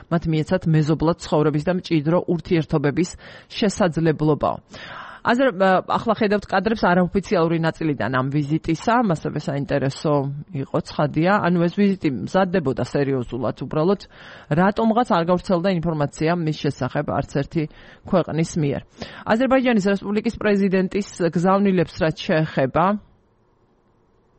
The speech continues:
ა, მან განაცხადა, რომ "ყოველთვის სიხარულით ვიყენებთ ამ შესაძლებლობას და დარწმუნებული ვარ, დღევანდელი ვიზიტით შეიტანს წვლილს ჩვენს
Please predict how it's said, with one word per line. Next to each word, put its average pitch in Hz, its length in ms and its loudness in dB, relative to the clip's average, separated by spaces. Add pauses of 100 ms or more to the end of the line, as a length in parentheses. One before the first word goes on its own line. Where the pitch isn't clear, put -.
(960)
ა, 165 320 2
მან 196 200 4
განაცხადა, 208 500 0
რომ 165 140 2
"ყოველთვის 196 360 0
სიხარულით 190 440 0
ვიყენებთ 160 480 0
ამ 151 80 0
შესაძლებლობას 160 720 0
და 202 80 2
დარწმუნებული 170 600 0
ვარ, 143 160 2
დღევანდელი 165 480 2
ვიზიტით 147 440 0
შეიტანს 147 480 0
წვლილს 156 320 0
ჩვენს 147 260 -2